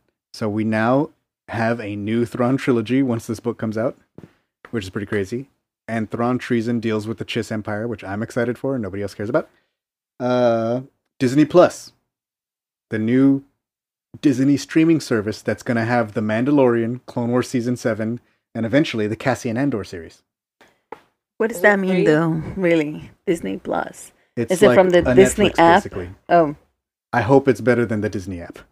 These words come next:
Speaker 2: Okay, I hope so, too, because the
Speaker 1: Yeah.
Speaker 2: Disney app sucks.
Speaker 1: Yes, it does. But hopefully this will be way, way better.
Speaker 2: So, what do you think? Do you think it's gonna be, like, one of those things that you have to pay
Speaker 1: Yes,
Speaker 2: per
Speaker 1: it's
Speaker 2: month?
Speaker 1: gonna be exactly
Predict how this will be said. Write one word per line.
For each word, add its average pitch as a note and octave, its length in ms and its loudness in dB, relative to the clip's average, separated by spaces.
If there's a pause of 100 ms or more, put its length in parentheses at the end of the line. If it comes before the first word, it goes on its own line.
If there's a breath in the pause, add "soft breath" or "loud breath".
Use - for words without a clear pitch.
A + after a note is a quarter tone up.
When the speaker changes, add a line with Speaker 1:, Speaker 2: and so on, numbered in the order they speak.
(140)
Speaker 2:
Okay, - 220 -6
I D#3 60 -8
hope D#3 280 -8
so, C#3+ 200 -4
too, D3 200 -8
because D3 360 -10
the - 120 -12
Speaker 1:
Yeah. G2+ 60 -6
Speaker 2:
Disney D#3+ 280 -6
app - 140 -12
sucks. - 420 -14
Speaker 1:
Yes, G#2 280 -4
it F#2+ 60 -12
does. E2+ 260 -14 (400)
But F#2 220 -14
hopefully A2 360 -4
this G2+ 140 -4
will G2+ 80 -8
be G2+ 80 -8
way, F#2+ 240 -6
way F#2 140 -6
better. F2 360 -14
Speaker 2:
So, A3+ 400 -4 (220)
what G3+ 200 -4
do G#3 80 -8
you A3+ 180 -12
think? E3 540 -14
Do F#3+ 80 -10
you F3 80 -6
think F3+ 220 -10
it's F3 120 -12
gonna F3 180 -6
be, E3+ 100 -8
like, F3 220 -8
one E3 140 -8
of E3+ 60 -12
those E3+ 180 -8
things F3 280 -10
that E3 140 -8
you E3 100 -8
have D#3+ 160 -10
to F3 60 -20
pay E3 180 -10 (460)
Speaker 1:
Yes, C3+ 120 2
Speaker 2:
per - 40 -2
Speaker 1:
it's E3+ 80 -10
Speaker 2:
month? A2+ 160 -6
Speaker 1:
gonna A#2 140 -2
be A#2+ 120 2
exactly A2 580 -4